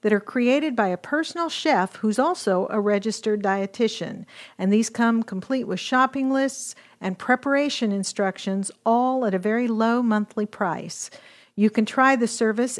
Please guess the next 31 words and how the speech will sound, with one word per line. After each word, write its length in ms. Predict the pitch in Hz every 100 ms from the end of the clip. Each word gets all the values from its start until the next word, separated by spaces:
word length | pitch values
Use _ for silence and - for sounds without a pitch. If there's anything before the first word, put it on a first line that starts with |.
| -
at 280 | 214 214 202
a 80 |
special 440 | - - 208 - 208
rate 280 | 190 202 214
of 120 | 233
only 280 | 226 214 202
four 340 | - 285 359
dollars 600 | 269 240 285 185 143 170
for 160 | - 196
the 100 | 196
first 380 | - 240 247 190
month 340 | 180 175 - - - - -
by 140 | 202
going 360 | 190 214 214 226
to 460 | - 220 208 196 - -
prep 380 | - 311 - -
dish 360 | 220 226 -
dot 380 | 196 202 226 -
com 520 | - 208 185 175 190 -
slash 520 | - 185 175 180 -
productive. 720 | - 220 208 208 - - - - - - -
And 100 | 240
I'll 80 | 254
share 280 | - 262 226
a 40 |
little 200 | 208 190
more 220 | 190 190
about 320 | 185 165 170
this 260 | 175 160 -
later. 420 | 160 165 127 180 - _ _ _ _ _ _ _ _ -
Uh, 220 | 214